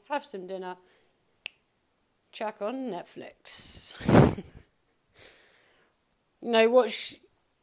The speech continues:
programs that don't do anything for you. You know, you just put one on just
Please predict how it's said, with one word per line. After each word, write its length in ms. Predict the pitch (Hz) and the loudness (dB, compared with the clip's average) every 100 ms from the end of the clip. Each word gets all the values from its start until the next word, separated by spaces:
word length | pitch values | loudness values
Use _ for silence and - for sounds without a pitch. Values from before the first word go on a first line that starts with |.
| _ _ _ _ _ _ _ _ _ - | _ _ _ _ _ _ _ _ _ -6
programs 680 | - 262 254 247 254 240 233 | 4 4 6 8 8 6 2
that 160 | 226 | -2
don't 240 | 254 254 190 | 2 0 0
do 140 | 254 | 2
anything 400 | 247 254 226 208 | 2 0 -4 -8
for 340 | - 233 233 233 | -6 -4 -2 -2
you. 420 | 240 233 226 214 _ _ _ - | 0 0 -2 -6 _ _ _ -14
You 140 | 202 | -6
know, 60 | 208 | -4
you 160 | 220 | -2
just 220 | 214 220 - | -4 -6 -4
put 180 | 240 | -4
one 160 | 208 214 | -2 2
on 260 | 214 208 190 | 2 2 0
just 360 | 208 - - | -4 -4 -6